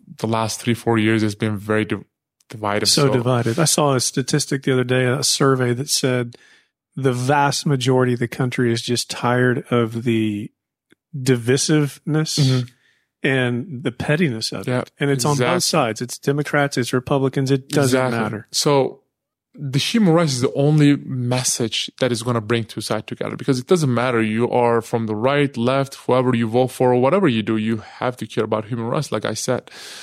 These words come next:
Speaker 1: So not right now, but I think in twenty twenty-eight, I am thinking about running for Congress.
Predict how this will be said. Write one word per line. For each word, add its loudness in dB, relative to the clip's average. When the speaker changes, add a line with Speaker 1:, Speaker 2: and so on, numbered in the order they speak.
Speaker 1:
So 0
not 0
right 2
now, 0
but -2
I 0
think 2
in 0
twenty 0
twenty-eight, 0
I 0
am -4
thinking 0
about 0
running -2
for -18
Congress. -12